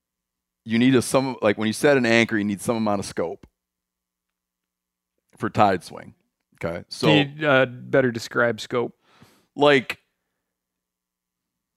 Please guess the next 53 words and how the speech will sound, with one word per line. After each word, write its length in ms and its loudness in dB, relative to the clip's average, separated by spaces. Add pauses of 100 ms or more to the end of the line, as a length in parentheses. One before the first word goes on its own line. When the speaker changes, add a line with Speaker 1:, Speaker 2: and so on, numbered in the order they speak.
(300)
Speaker 1:
well, 80 -10
you 100 -6
don't 200 -4
really, 320 4
depends 260 2
on 80 4
how 80 6
big 220 0
your 100 -4
weight 240 0
is. 240 -10
What 260 -2
scope 440 -2
is, 200 2
when 100 2
you 60 0
go 140 2
to 180 2
anchor 360 2
a 40 -4
boat, 360 2
scope 340 -2
is 140 -4
the 120 0
angle 400 2
of 200 -2
the 80 -2
line. 500 -4
Meaning, 400 2 (540)
let's 160 2
say 100 4
you're 180 2
anchoring 300 2
a 60 2
boat 240 2
in 60 -4
one 160 2
hundred 260 2
feet 100 -2
of 80 -2
water, 420 -2 (120)
and 80 -2
you 140 2
have, 440 2
and 100 -2
you 120 0
have 360 0
exactly 680 0
one 160 0
hundred 280 2
feet 160 0
of 80 0
rope, 240 -2